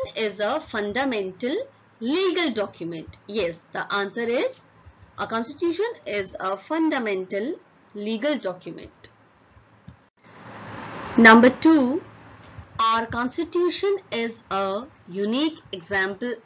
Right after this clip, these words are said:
of option A, flexibility, option B, continuous growth, and option C, both A and B. So what will the correct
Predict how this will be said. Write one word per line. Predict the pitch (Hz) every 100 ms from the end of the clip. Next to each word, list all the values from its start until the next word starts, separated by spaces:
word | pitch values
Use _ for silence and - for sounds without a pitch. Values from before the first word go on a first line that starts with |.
| -
of | 214 214 175 208 381 - - - - - -
option | 202 202 - 202 - -
A, | 254 214 320 - _ _ - - -
flexibility, | - 196 - 214 214 220 220 254 311 - - _ _ _ _ _
option | 202 202 - 214 208
B, | 185 254 254 196 320 - _ _ _ - -
continuous | - 254 254 311 330 330 311 - _ -
growth, | 175 226 208 190 370 - - _ - _ _
and | 190 202 -
option | - 208 208 - 233 226 214
C, | - - - - - 277 196 233 392 _ - - - - -
both | 196 247 311 302 -
A | 202 220 214
and | 190 196 349 - - _ _
B. | 226 220 165 - _ _ _ _ _ - - _ _ _ _ _ _ _
So | - -
what | 220
will | 220
the | 262
correct | 277 254 262